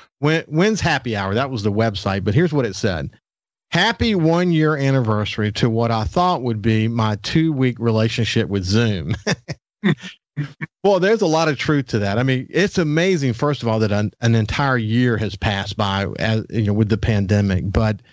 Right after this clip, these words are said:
you know, we're so darn resilient. You know, once we sort of understood what living in the pandemic moment was all about,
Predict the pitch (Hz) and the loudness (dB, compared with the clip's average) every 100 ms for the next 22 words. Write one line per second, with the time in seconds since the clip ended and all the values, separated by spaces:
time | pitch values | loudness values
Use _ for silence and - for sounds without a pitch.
0 | _ _ _ 214 277 175 185 302 - - | _ _ _ 2 4 4 2 2 0 0
1 | 175 160 143 165 147 113 110 151 147 104 | -2 0 0 0 0 0 2 2 2 2
2 | 104 131 107 127 160 196 214 196 - 180 | 2 2 0 0 0 0 0 0 2 2
3 | 151 - 139 156 143 - 151 135 127 98 | 0 0 0 2 0 2 0 2 -2 -2
4 | 123 143 151 143 135 - 139 135 117 135 | 2 2 2 0 -2 0 0 0 0 0
5 | 127 127 127 107 120 127 127 107 113 120 | 0 2 0 0 2 2 2 0 0 0
6 | 117 110 110 131 | 0 0 0 -2